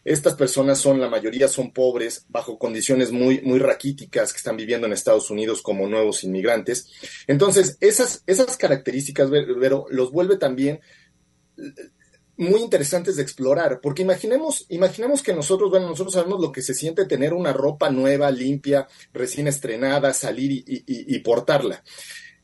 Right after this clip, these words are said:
Estos muchachos, cuando se ponen el uniforme del ejército de Estados Unidos y van navegando sobre las aguas del Atlántico,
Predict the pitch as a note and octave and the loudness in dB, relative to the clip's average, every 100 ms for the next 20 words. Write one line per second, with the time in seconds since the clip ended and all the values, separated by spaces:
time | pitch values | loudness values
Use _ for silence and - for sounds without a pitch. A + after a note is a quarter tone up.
0 | _ F#3+ - C4+ G3+ C#3+ D#3 B2+ - C#3 | _ 2 2 2 0 2 2 0 2 0
1 | - - D3 B2+ C#3 C#3+ G3 B3 G#3+ C#3 | 0 0 0 2 0 2 2 4 4 6
2 | C3+ B2+ B2 - F3+ F#3+ E3+ A#2+ F2 - | 6 4 0 0 4 4 4 -2 -4 -12
3 | _ A2+ B2 A2+ A2 D#3+ F#3 F#3+ D3 - | _ -2 0 0 0 -2 0 4 4 4
4 | C#3+ C#3+ C#3+ A#2 C3+ A2+ - C#3 C3 D3+ | 4 4 0 -2 0 0 -2 -4 0 0
5 | E3+ D#3+ C#3 B2 A2+ D3 D3 G#2+ F#2+ G#2+ | 0 0 2 2 2 0 0 -2 -6 -6
6 | - G#2 G#2+ A2+ - D3 E3 B2 G#2 G2 | -8 -4 0 0 0 2 2 2 -2 -4
7 | - C3 B2 - C3 | -4 -4 -4 -8 -8